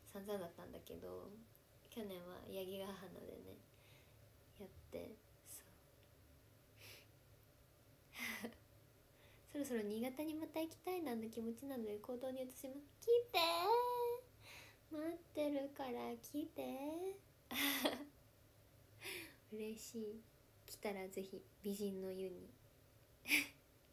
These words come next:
劇場と美人の湯に、じゃあ。<laughs>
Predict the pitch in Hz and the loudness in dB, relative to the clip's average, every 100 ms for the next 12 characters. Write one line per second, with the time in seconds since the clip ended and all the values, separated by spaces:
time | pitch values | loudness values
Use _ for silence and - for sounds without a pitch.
0 | - - - - - - - - - - | -20 -20 -20 -20 -20 -20 -20 -20 -20 -20
1 | - - - - - - - - 494 480 | -20 -20 -20 -20 -20 -20 -12 -2 0 -2
2 | - - - - - - - - - - | -10 -20 -20 -20 -20 -20 -20 -20 -20 -20
3 | - - - - - - - - 208 214 | -20 -20 -20 -20 -10 -8 0 2 4 4
4 | 202 202 202 294 214 175 175 175 175 175 | 4 2 4 4 4 0 -4 -8 -8 -8
5 | 165 170 170 160 - - - - - 254 | -8 -10 -12 -12 -12 -20 -20 -20 -8 -2
6 | 294 - | -2 -2